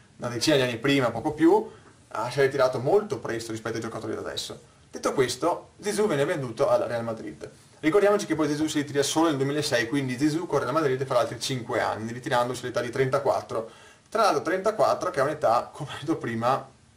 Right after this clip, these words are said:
bassina. Adesso, secondo i punti di vista adesso, è bassina perché a trentaquattro anni un giocatore, insomma, gioca ancora abbastanza bene, in teoria, anche se è un gio-, giocatore offensivo.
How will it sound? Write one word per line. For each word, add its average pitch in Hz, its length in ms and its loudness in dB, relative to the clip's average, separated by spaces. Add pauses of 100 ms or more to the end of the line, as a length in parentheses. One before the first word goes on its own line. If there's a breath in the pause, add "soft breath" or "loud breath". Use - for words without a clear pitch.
(120)
bassina. 120 580 -2 (400 loud breath)
Adesso, - 480 -2
secondo 123 300 -4
i - 20 -8
punti 127 200 -6
di 123 40 -6
vista 123 160 -4
adesso, - 280 2
è - 40 -4
bassina 202 460 2
perché - 260 -4
a 117 40 2
trentaquattro 117 500 -6
anni 123 140 2
un 107 60 -4
giocatore, 110 540 -4 (760 loud breath)
insomma, - 220 -16
gioca 123 240 4
ancora 113 220 0
abbastanza 110 400 -2
bene, 135 300 4
in 139 80 -4
teoria, 117 360 0
anche 113 220 -2
se 117 100 -8
è 117 60 -6
un 110 260 -6
gio-, 107 140 -8
giocatore 120 340 -8
offensivo. 131 500 -2